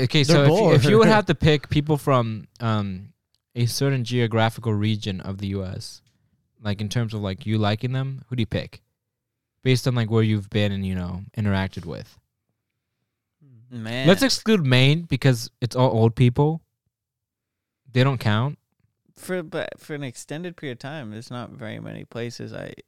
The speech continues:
Speaker 3: have been that I can speak on.
Speaker 2: Northern Texas, maybe?
Speaker 3: Uh, but in regards to what do I, do I like
Speaker 1: I don't know,
Speaker 3: about
Speaker 1: like, the vibe.
Speaker 2: The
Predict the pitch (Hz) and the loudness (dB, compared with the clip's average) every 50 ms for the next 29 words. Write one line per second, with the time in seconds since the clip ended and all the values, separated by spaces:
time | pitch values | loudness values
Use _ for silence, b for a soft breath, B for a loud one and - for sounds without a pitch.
0 | _ _ _ _ _ _ _ _ _ _ _ _ _ _ _ _ _ _ _ _ | _ _ _ _ _ _ _ _ _ _ _ _ _ _ _ _ _ _ _ _
1 | _ _ _ _ _ _ _ _ _ _ _ _ - 117 113 _ - 113 131 143 | _ _ _ _ _ _ _ _ _ _ _ _ -16 -16 -16 _ -12 -12 -10 -10
2 | 135 113 104 101 - - - - 104 - - - 127 135 - - 104 - - - | -10 -12 -12 -14 -16 -16 -16 -16 -16 -18 -16 -14 -14 -12 -12 -12 -12 -12 -14 -14
3 | 127 135 143 _ _ _ _ _ _ _ _ _ 131 117 113 110 110 110 117 117 | -18 -20 -20 _ _ _ _ _ _ _ _ _ -16 -12 -8 -8 -8 -8 -10 -12
4 | 110 - 120 117 - - 135 123 - 139 143 151 156 165 165 _ _ _ _ - | -12 -10 -12 -12 -12 -16 -20 -18 -18 -18 -18 -18 -18 -20 -20 _ _ _ _ -12
5 | 160 160 180 185 - - - - 156 156 156 147 165 165 170 160 151 - 131 120 | -8 -4 -2 -2 -2 -2 -4 -6 -4 -4 -4 -2 -2 -2 -2 -2 -4 -6 -6 -4
6 | 120 135 143 123 92 - - - _ _ _ _ _ - 107 104 - - - 107 | -2 -2 0 -2 -2 -4 -10 -18 _ _ _ _ _ -10 -10 -10 -10 -10 -10 -10
7 | 98 95 - - 127 127 - 131 139 165 190 190 147 120 117 113 104 120 107 117 | -10 -10 -10 -12 -14 -14 -6 -2 0 2 2 4 4 4 2 2 2 2 4 4
8 | 127 131 113 101 92 92 | 4 4 4 2 0 -4